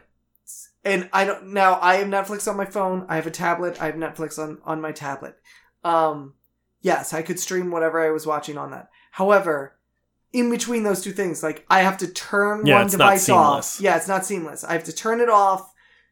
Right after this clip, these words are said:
Speaker 1: do whatever I gotta do, turn it on, turn the
Speaker 2: Yeah.
Speaker 1: other thing on and get it loaded
Speaker 2: Log
Speaker 1: up.
Speaker 2: in or
Speaker 1: There's a
Speaker 2: whatever. Yeah, you
Speaker 1: part
Speaker 2: gotta open
Speaker 1: of,
Speaker 2: the app.
Speaker 1: there's a part of
Speaker 2: Yeah.
Speaker 1: me where I'm in the real world.
Speaker 2: Yeah,
Speaker 1: I
Speaker 2: sure.
Speaker 1: am present,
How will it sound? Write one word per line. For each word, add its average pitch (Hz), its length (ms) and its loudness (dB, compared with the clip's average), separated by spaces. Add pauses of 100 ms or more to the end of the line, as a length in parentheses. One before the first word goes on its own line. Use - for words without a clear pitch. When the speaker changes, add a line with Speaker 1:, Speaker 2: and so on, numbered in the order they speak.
(200)
Speaker 1:
do 202 160 -4
whatever 202 260 2
I 190 60 2
gotta 185 180 -2
do, 165 460 -2
turn 196 300 -6
it 190 160 -6
on, 170 320 -4
turn 175 200 -4
the 131 100 2
Speaker 2:
Yeah. 113 60 2
Speaker 1:
other 185 140 2
thing 196 260 -6
on 170 380 4
and 160 140 -6
get 160 160 0
it 160 120 -2
loaded 160 200 2
Speaker 2:
Log 123 220 8
Speaker 1:
up. 107 60 -10
Speaker 2:
in 110 220 2
or 110 40 -2
Speaker 1:
There's 107 180 8
a 110 60 8
Speaker 2:
whatever. 110 260 -2
Yeah, 107 160 -2
you 107 60 -2
Speaker 1:
part 233 120 6
Speaker 2:
gotta 226 140 6
open 117 260 -2
Speaker 1:
of, 110 100 2
Speaker 2:
the 104 60 0
app. 107 220 -2
Speaker 1:
there's 185 160 0
a 180 40 -2
part 214 340 0
of - 40 -4
Speaker 2:
Yeah. - 60 -4
Speaker 1:
me 185 160 0
where 165 360 0
I'm 180 360 -2
in 220 240 0
the 202 100 0
real 185 400 -4
world. 160 480 -4
Speaker 2:
Yeah, 110 220 -4 (240)
Speaker 1:
I 180 40 2
Speaker 2:
sure. 185 100 6
Speaker 1:
am 175 140 -2
present, 185 640 -2